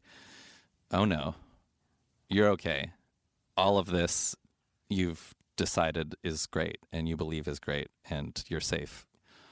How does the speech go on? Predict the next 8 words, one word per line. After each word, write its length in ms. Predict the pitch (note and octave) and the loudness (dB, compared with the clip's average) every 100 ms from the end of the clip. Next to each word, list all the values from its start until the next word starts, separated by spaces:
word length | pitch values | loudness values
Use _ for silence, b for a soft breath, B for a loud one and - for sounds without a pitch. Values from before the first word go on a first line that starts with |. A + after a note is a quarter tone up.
| b b | b b
But 100 | E2+ | -4
it, 120 | E2+ - | -4 -6
your 80 | - | -8
body 460 | E2 E2 F2+ D#2 C#2 _ _ _ _ - | -2 0 0 -2 -6 _ _ _ _ -12
carries 340 | - F2+ E2+ D#2 | -2 0 0 -2
a 40 | |
lot 220 | C#2 D#2 | -2 -2
of 220 | D2+ - | -2 -10